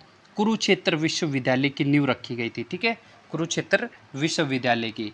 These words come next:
नींव रखी गई थी डॉक्टर राजेंद्र प्रसाद के द्वारा, ठीक है। आगे चलते हैं, आगे है पिंजौर में स्थित गार्डन का क्या नाम है?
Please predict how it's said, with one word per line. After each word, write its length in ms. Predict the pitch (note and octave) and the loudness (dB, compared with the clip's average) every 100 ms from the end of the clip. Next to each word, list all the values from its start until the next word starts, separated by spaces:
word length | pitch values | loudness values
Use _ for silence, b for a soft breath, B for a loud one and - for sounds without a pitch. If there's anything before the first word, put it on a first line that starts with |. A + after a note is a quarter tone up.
| - | -10
नींव 200 | B2 B2+ C#3 | -6 -4 -4
रखी 260 | C3 - | -6 -6
गई 140 | C3+ C3+ | -6 -4
थी 140 | E3+ | -4
डॉक्टर 600 | F#3 D#3 C#3 - D3+ D3+ - - C3+ | -4 -4 -6 -4 -4 -4 -8 -12 0
राजेंद्र 480 | C3 B2+ B2+ B2+ - | 2 2 0 -2 -4
प्रसाद 480 | - C3 C3 A#2+ | -6 -4 0 0
के 140 | A2+ - | -2 -12
द्वारा, 360 | G#2+ G#2 G2+ G2+ - | -6 -4 -4 -6 -12
ठीक 140 | D#3 G#3+ | -12 -10
है। 100 | G#3+ - b b b b - - | -12 -16 b b b b -8 0
आगे 220 | D3+ G#3+ | 0 0
चलते 300 | A#3+ G#3+ A3+ | -4 -2 0
हैं, 220 | G#3 A3+ - b b | 0 0 -6 b b
आगे 300 | - E3+ G3 | 2 4 6
है 120 | A3 B3 - - | 6 4 2 -2
पिंजौर 500 | F#3 F#3+ E3 A3 A#3+ | 2 2 4 4 4
में 140 | A3 G#3 | 2 -2
स्थित 420 | - - G#3+ - | -4 -4 -4 0
गार्डन 460 | D3 D#3+ D#3+ F#3+ F#3 | 6 8 8 4 4
का 140 | F#3 | 4
क्या 320 | F3+ - F3+ E3+ | 2 4 6 6
नाम 260 | B2+ A2 | 4 2
है? 80 | G#2+ | -4